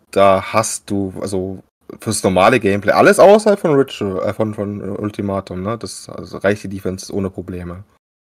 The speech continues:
Aber das Einzige, wo du halt stirbst, sind halt einfach, wenn du halt irgendwie jetzt halt komplett weggeburstet wirst, halt im Ultimatum, wenn du halt irgendwie mal eine Sekunde nicht aufpasst, irgendwie so. So, ich meine, wenn du so fünftausend Life hast, im Prinzip so nur vierzig Prozent Physical Mitigation,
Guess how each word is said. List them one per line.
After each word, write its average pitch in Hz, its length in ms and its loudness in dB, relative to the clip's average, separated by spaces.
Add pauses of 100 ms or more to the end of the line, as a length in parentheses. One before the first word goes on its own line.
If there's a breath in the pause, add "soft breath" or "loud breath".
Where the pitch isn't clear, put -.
(260)
Aber 95 160 0
das 92 100 0
Einzige, 107 260 4
wo 107 40 2
du 104 60 2
halt 98 120 2
stirbst, - 300 -4
sind 104 80 -4
halt 95 120 -2
einfach, 95 200 -2
wenn 98 80 -4
du 98 60 -4
halt 92 120 -6
irgendwie 95 220 -8
jetzt 95 280 -8
halt 92 180 -8
komplett 95 260 -6
weggeburstet 95 560 -4
wirst, 95 220 -8
halt 95 100 -8
im 95 120 -8
Ultimatum, 92 520 -10
wenn 95 60 -10
du 95 60 -10
halt 92 100 -8
irgendwie 92 200 -8
mal 90 140 -6
eine 92 160 -4
Sekunde 95 240 -8
nicht 92 120 -10
aufpasst, 95 400 -6
irgendwie 92 180 -10
so. 90 180 -12 (560 loud breath)
So, 90 220 -14 (200)
ich - 60 -18
meine, 92 220 -2
wenn 92 100 -4
du 95 60 -2
so 92 320 -6
fünftausend 101 540 -2
Life 92 280 -2
hast, 101 180 -6
im 98 60 -12
Prinzip 95 480 -10
so 98 200 -10
nur 98 140 -10
vierzig 98 300 -4
Prozent 95 260 -8
Physical 101 340 -6
Mitigation, 101 640 -8